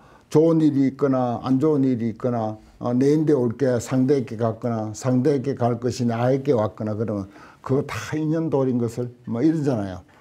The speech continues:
얼마나 좋은 처방 이야기야. 어, 그거 다 인연돌인 것을, 어, 내가 지은 대로 가는 거다 이 말이에요. 그게 정해져 있는 게 아니다. 그게 공한 거다 이 말입니다. 어,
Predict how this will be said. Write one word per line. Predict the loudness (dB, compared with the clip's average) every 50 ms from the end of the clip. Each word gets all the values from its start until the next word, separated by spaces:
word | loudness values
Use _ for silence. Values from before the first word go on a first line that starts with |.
| -20 -20 -20 -20 -8 -2
얼마나 | 0 2 2 4 2 2 2 2 2
좋은 | 2 2 2 0 0
처방 | 0 0 2 2 2 2 2
이야기야. | 0 0 -2 -4 -4 -6 -8 -12 _ -14 -12
어, | -8 -6 -6 -6 -6 -8 -12 -16 -18 -20 -20 -6
그거 | -2 0 2 2
다 | 0 -2 -8 -10 -8 -4 -4
인연돌인 | -2 0 0 0 0 2 2 2 2 2 2 0 0 0
것을, | -2 -4 -6 -6 -8 -10 -14 _ -20 -20 _ _
어, | -6 -6 -4 -4 -2 0
내가 | 0 2 2 2 2
지은 | 2 2 2 4 4
대로 | 4 4 2 2
가는 | 2 2 0 0 0 -2
거다 | -2 -2 -2 -2 -2
이 | -2
말이에요. | -2 -4 -4 -4 -6 -8 -8
그게 | -6 -4 -2 -2 0
정해져 | 2 2 2 4 2 2 2 0
있는 | -2 0 0 0 0
게 | 0 0
아니다. | 0 0 -2 -4 -4 -4 -4 -6 -8 -10 -14 -18 _ _ _ _ _ _ _ _
그게 | -2 0 2 2 2
공한 | 4 4 4 6 6 4 6 6
거다 | 4 4 4 2
이 | 2 2
말입니다. | 2 2 2 2 2 0 -2 -2 -2 -2 -2 -2 -2 -4 -6 -10 -14 -16
어, | -12 -12 -10 -10 -12 -14